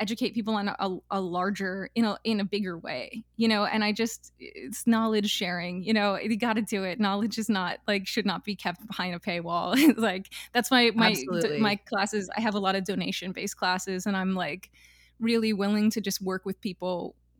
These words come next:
Speaker 1: with what they have. I, I want people to come at it in the right way, you know?
Speaker 2: Absolutely.
Speaker 1: Without
Speaker 2: And
Speaker 1: pressure. <laughs> Yeah.
Speaker 2: Yeah, yeah. And it's like, it, I mean, even as a, as a friend who's benefiting from the classes,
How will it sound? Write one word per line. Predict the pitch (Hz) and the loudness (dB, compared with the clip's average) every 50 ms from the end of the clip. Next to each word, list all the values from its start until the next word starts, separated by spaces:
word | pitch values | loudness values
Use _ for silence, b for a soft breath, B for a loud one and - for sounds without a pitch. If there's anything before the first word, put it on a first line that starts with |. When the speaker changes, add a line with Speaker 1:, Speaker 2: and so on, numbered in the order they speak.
| - - 190 | -20 -18 -10
Speaker 1:
with | 180 202 196 - | -6 -6 -4 -2
what | - 202 196 175 | 0 -2 -2 -2
they | - 190 180 | -2 -6 -6
have. | 196 208 170 160 160 175 170 - - _ _ _ - | -4 -4 -4 -4 -4 -6 -8 -12 -20 _ _ _ -6
I, | 196 196 190 - - | -4 -4 -4 -4 -2
I | 214 214 | -2 0
want | 202 208 202 - | 0 0 -2 -2
people | 214 180 185 190 180 | -4 -6 -6 -6 -6
to | 196 | -6
come | - - 214 185 170 | -4 -4 -4 -2 -2
at | 180 170 151 | -4 -4 -2
it | 180 170 - - - | -4 -4 -6 -6 -6
in | - 208 202 | -2 -2 0
the | 190 | 0
right | 190 202 196 190 - | 2 0 0 0 0
way, | - 185 180 180 175 180 180 | -2 -2 -2 -2 -2 -2 -2
you | 202 220 - 208 208 | -4 -2 0 0 0
know? | 196 185 180 180 180 196 - _ _ _ _ _ _ _ _ _ _ _ _ _ _ _ _ _ _ _ _ _ _ _ _ _ - | 0 0 0 -2 -2 -4 -6 _ _ _ _ _ _ _ _ _ _ _ _ _ _ _ _ _ _ _ _ _ _ _ _ _ -8
Speaker 2:
Absolutely. | - 185 180 180 - 202 180 175 196 247 | -6 -6 -4 -4 -4 -2 0 0 0 2
Speaker 1:
Without | 233 208 196 - - | 2 2 2 2 0
Speaker 2:
And | 156 160 160 | -2 -2 0
Speaker 1:
pressure. | 220 196 202 - 247 233 | 0 0 0 0 0 0
<laughs> | 240 269 - - - | 2 2 2 4 4
Yeah. | 277 240 - - - 302 339 - B B B B B | 4 4 4 2 0 0 0 -2 B B B B B
Speaker 2:
Yeah, | - 233 262 294 311 285 247 | 2 4 6 8 8 8 8
yeah. | 202 220 233 240 240 208 | 8 6 4 6 6 6
And | 180 175 175 | 6 4 2
it's | 170 - - | -2 0 4
like, | 190 180 175 | 2 2 4
it, | - 185 180 - - | 2 -4 -4 -2 -2
I | 180 | 0
mean, | 196 190 180 | 0 2 2
even | 147 202 202 208 202 | 2 2 2 2 2
as | 190 185 175 175 | 2 0 0 0
a, | 151 147 151 151 147 - | 0 0 0 0 0 -2
as | 165 165 | -4 -2
a | 170 165 | -2 -4
friend | - - - 220 202 202 190 190 185 175 | -4 -2 2 4 4 4 4 2 0 0
who's | - - - 170 160 156 151 156 151 - - | -2 -4 -4 -2 -2 -2 -2 -4 -4 -6 -6
benefiting | - - 170 180 196 180 - 175 160 156 | -2 0 0 0 0 0 -2 -4 -4 -4
from | 143 160 160 | -6 -6 -8
the | 151 | -8
classes, | 147 - 151 143 143 139 - - 147 143 143 143 143 | -6 -6 -6 -6 -6 -6 -8 -8 -8 -6 -6 -8 -10